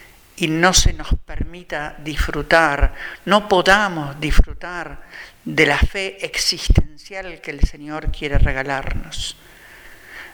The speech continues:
María se hace servidora y nos invita a nosotros a constituirnos en servidores, no a hacer servicios, que es válido, que es bueno, que es importante.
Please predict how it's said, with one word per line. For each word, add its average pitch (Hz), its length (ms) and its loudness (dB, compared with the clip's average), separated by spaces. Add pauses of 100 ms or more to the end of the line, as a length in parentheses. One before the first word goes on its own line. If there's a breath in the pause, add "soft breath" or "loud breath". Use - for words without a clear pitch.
(120)
María 190 720 2
se - 320 0
hace 175 300 -2
servidora 156 560 -4
y 190 40 -2
nos - 220 2
invita 202 300 0
a - 20 0
nosotros - 460 2
a 196 40 -12
constituirnos 185 1300 -4
en 156 240 -4
servidores, 139 800 2 (380 loud breath)
no 262 440 2
a 294 60 4
hacer - 600 4 (420 loud breath)
servicios, 151 1200 -2 (600 loud breath)
que 277 100 0
es - 240 4
válido, 208 580 2 (640)
que - 120 -2
es - 200 2
bueno, 196 600 -10 (480 soft breath)
que 254 100 2
es - 160 0
importante. 185 1120 -2